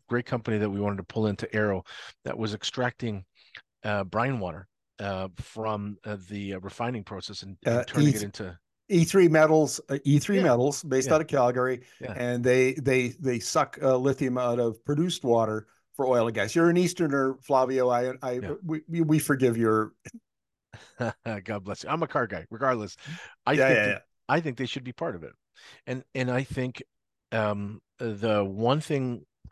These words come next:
Speaker 1: uh, that's getting in the way is this, uh, East-West, um, political dynamic in Ottawa, that the,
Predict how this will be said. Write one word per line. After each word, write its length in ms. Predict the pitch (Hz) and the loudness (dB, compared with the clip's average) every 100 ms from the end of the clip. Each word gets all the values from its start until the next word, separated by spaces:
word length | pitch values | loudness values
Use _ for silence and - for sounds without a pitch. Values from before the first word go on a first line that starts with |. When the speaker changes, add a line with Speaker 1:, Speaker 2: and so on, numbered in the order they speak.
| _ _ | _ _
Speaker 1:
uh, 260 | 104 101 98 | -4 -4 -4
that's 240 | 95 101 | -2 -2
getting 240 | - 110 107 | -2 -2 -2
in 80 | |
the 60 | 98 | -4
way 200 | 92 101 | -2 -2
is 140 | 90 | -4
this, 220 | - 101 - _ - - _ _ _ - | -6 -8 -10 _ -20 -20 _ _ _ -4
uh, 260 | 107 101 101 - | 0 0 -2 -4
East-West, 680 | 151 139 - 127 120 - _ _ _ | -4 -4 0 2 2 0 _ _ _
um, 440 | - 101 95 95 101 _ | -4 -2 -2 -6 -10 _
political 400 | - 127 123 123 | -6 0 0 0
dynamic 600 | 113 107 101 101 98 92 | -2 -2 0 0 -2 -6
in 100 | 98 92 | -10 -6
Ottawa, 500 | 101 101 92 78 98 127 _ _ _ | 0 0 0 -2 -6 -8 _ _ _
that 200 | 107 101 - _ _ | -2 -2 -4 _ _
the, 100 | - | -8